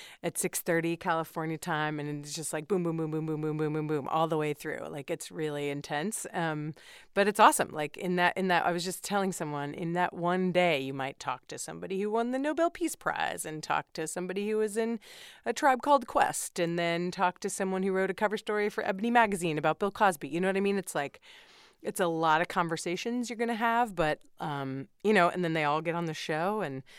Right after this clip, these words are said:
it all comes together right before your eyes, and then you go home and you get up the next day and do it again.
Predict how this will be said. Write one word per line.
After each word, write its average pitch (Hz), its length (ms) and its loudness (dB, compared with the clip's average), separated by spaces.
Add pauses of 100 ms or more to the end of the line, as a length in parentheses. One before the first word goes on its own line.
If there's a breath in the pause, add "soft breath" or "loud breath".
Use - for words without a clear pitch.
(220 loud breath)
it 156 100 -4
all 165 140 4
comes 165 260 -4
together 156 460 -2
right 147 160 0
before 151 260 -8
your 143 160 -2
eyes, 160 360 0
and 143 160 -8
then 143 160 -4
you 143 100 -6
go 139 200 -4
home 156 300 -4
and 175 80 -4
you 143 60 -8
get 147 140 -6
up 175 200 -4
the - 80 -4
next 170 240 -4
day 202 200 -2
and 247 100 -4
do 233 100 -2
it 277 80 -4
again. 311 300 -6